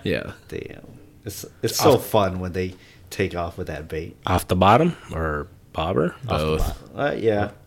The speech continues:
Speaker 2: both.
Speaker 3: Okay.
Speaker 1: I've slow trolled 'em under bobbers, and it's been miraculous.
Speaker 3: Hmm.
Speaker 1: Yeah, you put out, throw your rods behind the boat,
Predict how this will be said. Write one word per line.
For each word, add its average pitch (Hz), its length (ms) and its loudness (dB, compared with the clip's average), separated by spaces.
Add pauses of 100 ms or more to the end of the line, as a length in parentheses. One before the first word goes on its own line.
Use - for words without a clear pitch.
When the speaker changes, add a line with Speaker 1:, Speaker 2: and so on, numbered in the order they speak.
(200)
Speaker 2:
both. 90 280 -8 (440)
Speaker 3:
Okay. 87 200 -12
Speaker 1:
I've 107 180 0
slow 101 320 4
trolled 85 340 -2
'em 82 120 0
under 82 240 -2
bobbers, 80 600 -4 (120)
and 82 100 -6
it's 71 140 -8
been 76 220 -8
miraculous. 69 840 -8 (220)
Speaker 3:
Hmm. 139 240 -6 (420)
Speaker 1:
Yeah, 78 300 -4 (100)
you 90 300 -4 (160)
put 107 160 0
out, 90 280 -2 (440)
throw - 160 -2
your 98 180 2
rods 92 280 0
behind 95 340 0
the 85 40 -4
boat, 90 440 -4